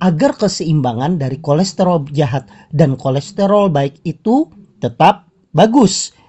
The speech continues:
Jadi, kalau secara umum, kita jangan takut dengan kolesterol, karena kolesterol itu sebenarnya bermanfaat untuk tubuh kita. Tapi memang kita harus mengawasi yang namanya kolesterol jahat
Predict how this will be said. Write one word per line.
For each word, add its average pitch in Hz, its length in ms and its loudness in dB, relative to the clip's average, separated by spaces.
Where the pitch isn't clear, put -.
Jadi, 151 560 -2
kalau 240 400 2
secara 185 320 -4
umum, 127 560 -4
kita 196 240 0
jangan 156 320 0
takut - 320 -6
dengan 220 240 0
kolesterol, 214 640 2
karena 175 320 0
kolesterol 196 400 0
itu 135 160 -4
sebenarnya 175 400 0
bermanfaat 127 640 -4
untuk 247 240 -4
tubuh 214 240 2
kita. 185 400 0
Tapi 175 400 0
memang 123 480 -2
kita 196 240 -8
harus 196 320 -6
mengawasi 175 720 0
yang 139 160 -4
namanya 131 320 -6
kolesterol 139 640 -2
jahat 110 320 -8